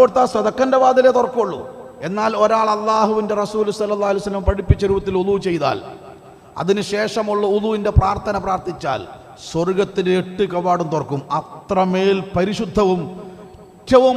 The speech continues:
പ്രാധാന്യമുള്ള ഇബാദത്താണ് ഉളു. അത് അലസമായി ചെയ്താൽ ഖബറിൽ ശിക്ഷിക്കപ്പെടും. കണ്ടല്ലേ, നമ്മൾ വരുമ്പം പറഞ്ഞ വർത്താനം ഒന്നുണ്ടാക്കുമ്പോഴും പറയും, ചിരിക്കും,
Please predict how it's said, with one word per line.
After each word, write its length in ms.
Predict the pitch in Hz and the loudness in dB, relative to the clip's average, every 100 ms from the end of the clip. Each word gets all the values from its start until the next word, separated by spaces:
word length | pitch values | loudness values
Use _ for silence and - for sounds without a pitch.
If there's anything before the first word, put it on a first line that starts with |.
| 233 | 0
പ്രാധാന്യമുള്ള 800 | 208 220 240 247 240 240 233 220 202 190 | 0 2 6 4 4 0 -2 0 0 0
ഇബാദത്താണ് 760 | 180 214 226 226 220 208 202 220 233 - - 175 | -2 0 0 -2 0 0 0 -2 -4 -12 -6 -2
ഉളു. 200 | 175 175 143 - - - - 175 | 0 -2 -4 -10 -18 -16 -2 -2
അത് 160 | 190 240 - 185 | 0 -2 0 -2
അലസമായി 840 | 208 254 - 302 277 269 254 254 - 233 | 0 -2 0 0 2 2 2 0 -4 -4
ചെയ്താൽ 440 | 202 165 127 98 82 107 - - | -2 0 0 -2 -6 -14 -20 -10
ഖബറിൽ 260 | 170 196 202 | -6 -4 -6
ശിക്ഷിക്കപ്പെടും. 540 | 196 185 208 208 220 220 - - - - - - - - - - - - _ _ | -8 -6 -4 -2 -4 -6 -18 -20 -20 -20 -20 -20 -20 -20 -20 -20 -20 -20 _ _
കണ്ടല്ലേ, 260 | 123 170 175 | -4 0 0
നമ്മൾ 180 | 165 190 190 | 2 4 4
വരുമ്പം 300 | 185 226 226 | 4 2 2
പറഞ്ഞ 220 | 214 220 214 | 2 2 2
വർത്താനം 420 | 190 214 220 226 | 0 -2 0 2
ഒന്നുണ്ടാക്കുമ്പോഴും 600 | 220 226 226 220 226 240 240 | 2 2 0 0 0 0 0
പറയും, 220 | 240 - - - - - - - - | -2 -4 -12 -18 -20 -20 -20 -20 -6
ചിരിക്കും, 480 | 247 240 - 254 | -2 0 0 -2